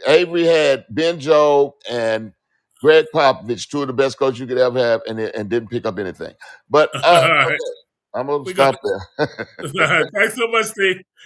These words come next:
Speaker 2: Great job. Uh, Coach Ben Jobe, we highlight many of our African-American great coaches. He's one of them.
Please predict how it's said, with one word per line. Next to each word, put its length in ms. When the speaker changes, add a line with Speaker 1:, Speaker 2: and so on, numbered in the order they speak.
Speaker 2:
Great 200
job. 280
Uh, 260
Coach 240
Ben 160
Jobe, 400
we 100
highlight 360
many 160
of 100
our 80
African-American 760
great 260
coaches. 480
He's 300
one 160
of 160
them. 60